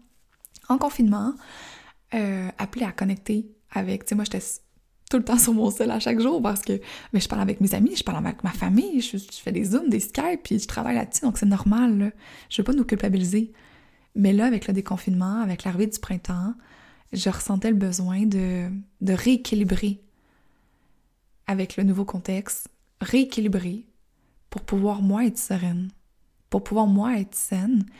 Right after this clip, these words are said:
mais surtout retrouver mon, ma puissance pour faire une différence. Parce que pour être honnête, quand j'ai vu ça cette semaine avec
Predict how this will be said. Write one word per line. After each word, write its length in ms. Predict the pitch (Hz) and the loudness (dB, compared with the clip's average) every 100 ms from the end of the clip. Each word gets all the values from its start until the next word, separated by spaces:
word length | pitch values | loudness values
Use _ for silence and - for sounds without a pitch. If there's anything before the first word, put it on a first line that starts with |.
| - - | -10 0
mais 140 | 202 | 2
surtout 320 | 196 208 - | 2 -2 -2
retrouver 360 | - - 214 240 | -10 -2 2 4
mon, 380 | 233 190 180 180 - - - - - _ - | 4 2 -2 -6 -12 -20 -20 -20 -20 _ -4
ma 100 | 185 | 0
puissance 380 | - - 233 240 | 0 2 2 2
pour 140 | 190 | -2
faire 160 | - 190 | -2 0
une 120 | 190 | 0
différence. 580 | 180 - 180 185 - - _ _ _ _ _ _ _ _ | 0 0 -2 -4 -6 -8 _ _ _ _ _ _ _ _
Parce 180 | - 196 | -4 -2
que 80 | - | -2
pour 160 | 190 196 | -2 -4
être 120 | - | -2
honnête, 340 | 175 220 285 | 0 2 2
quand 160 | - 190 | 2 0
j'ai 120 | 190 | 2
vu 80 | 202 | 0
ça 200 | - 196 | 0 -4
cette 160 | - - | -6 -6
semaine 340 | 170 208 254 | -2 4 4
avec 360 | 185 170 - | 2 -4 -10